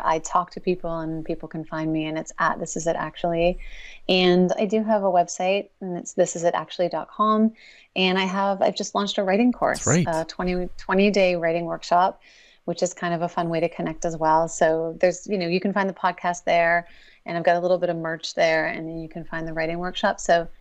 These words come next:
Speaker 1: yeah, I think those are the two best places for people to connect with me.
Speaker 2: All right. And you said you also have people come to you and say, "Hey, I want to tell a story." How do, uh,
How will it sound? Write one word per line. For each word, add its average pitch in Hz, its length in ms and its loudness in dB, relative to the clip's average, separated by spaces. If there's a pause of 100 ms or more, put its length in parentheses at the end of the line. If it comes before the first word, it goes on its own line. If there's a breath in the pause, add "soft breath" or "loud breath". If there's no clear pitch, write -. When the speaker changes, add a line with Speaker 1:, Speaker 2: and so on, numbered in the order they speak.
(160)
Speaker 1:
yeah, 202 100 0
I 190 60 0
think 196 180 -6
those 165 220 -2
are 160 80 -6
the 160 80 -12
two - 160 -6
best 160 260 -8
places 165 340 -6
for - 120 -18
people 165 340 -6
to - 160 -6
connect - 380 -8
with 165 160 -6
me. 147 220 -2 (440)
Speaker 2:
All 120 140 2
right. 101 260 2 (300 loud breath)
And 135 100 8
you 143 60 6
said 190 320 2
you 147 180 2
also 110 640 6
have 110 200 0
people 113 240 0
come 110 180 2
to 101 60 -2
you 107 80 4
and 104 80 2
say, 101 280 4
"Hey, 98 140 4
I 104 60 6
want 101 200 4
to - 60 -12
tell 101 100 2
a 87 60 0
story." 95 540 2 (240)
How 110 160 2
do, 127 260 4 (180)
uh, 110 280 -2